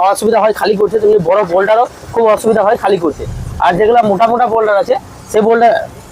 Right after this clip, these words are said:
বোল্ডারগুলোতেও কিন্তু অসুবিধা হয়। আর ছো-, ছোট বোল্ডারগুলোতে কিন্তু কোনো রকম অসুবিধা হয় না। তার মানে কুচি মালটা যে আসে নিয়ে, নিয়ে পরে কিন্তু খালি করে দেয়, ঠিক আছে? আর এ পাশ থেকে তোমাদেরকে একবার দেখাই, এ পাশ থেকে দেখো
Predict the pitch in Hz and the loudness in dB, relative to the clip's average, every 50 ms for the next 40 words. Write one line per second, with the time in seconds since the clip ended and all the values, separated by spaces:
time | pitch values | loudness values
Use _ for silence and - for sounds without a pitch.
0 | - - 170 208 214 226 226 214 226 233 214 180 254 269 220 240 240 233 226 196 | -6 -2 -2 0 2 2 2 2 2 0 0 0 0 0 0 2 2 2 2 2
1 | 190 180 - 196 214 202 156 147 135 127 139 160 156 - 170 - - 175 180 214 | 2 0 0 0 2 2 2 2 2 2 2 0 -2 -4 -12 -6 -4 -2 0 2
2 | 262 254 254 254 247 254 233 240 233 208 226 202 214 214 208 202 196 196 202 190 | 4 4 4 4 4 4 4 2 2 2 2 0 2 0 0 0 0 0 2 2
3 | 269 262 196 170 - 190 190 214 190 165 160 143 120 101 - - - - - - | 2 2 2 0 -2 -2 0 0 0 0 -2 -4 -6 -10 -14 -18 -20 -20 -20 -12
4 | - - 180 208 196 - - 190 196 - 254 240 233 226 233 233 214 254 339 381 | -6 -2 0 0 0 -2 -4 -4 -2 0 0 0 2 2 0 2 2 0 0 0
5 | - - - - - - - 185 220 226 220 - 240 233 226 226 220 220 226 226 | -4 -8 -6 -6 -4 -4 0 2 2 2 2 2 0 2 2 2 2 2 2 2
6 | 208 226 247 247 240 247 302 - - 196 202 180 151 143 123 113 117 107 - - | 2 0 0 2 2 0 0 -2 0 0 0 2 2 0 -2 -2 -8 -10 -12 -14
7 | - - - - - - 220 262 226 151 107 - - - - - - - - - | -20 -20 -20 -20 -6 0 0 2 2 2 0 -2 -6 -18 -20 -20 -20 -12 -4 0
8 | 151 165 180 190 190 180 165 - - 190 202 214 - 202 220 254 254 240 240 233 | 2 4 4 4 4 2 -2 -2 -2 -2 0 2 2 2 2 2 2 2 2 2
9 | 233 233 233 214 226 196 196 190 165 170 175 196 262 349 - - - - - - | 2 2 2 0 -2 0 0 0 -2 0 0 0 -2 -2 -8 -16 -20 -20 -20 -20
10 | - - - - - - 190 196 233 247 220 254 254 220 226 - | -20 -20 -20 -20 -4 -4 0 0 2 2 2 2 2 2 2 2